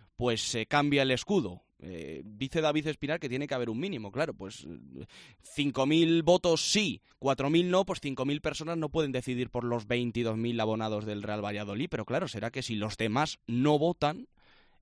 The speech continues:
es que les da igual. Entonces aquí cobra otra vez sentido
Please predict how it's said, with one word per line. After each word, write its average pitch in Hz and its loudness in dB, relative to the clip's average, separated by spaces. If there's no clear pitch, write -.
es 120 -2
que 202 0
les 107 0
da 123 2
igual. 113 2
Entonces 143 2
aquí 190 6
cobra 208 10
otra 175 8
vez 196 8
sentido 175 4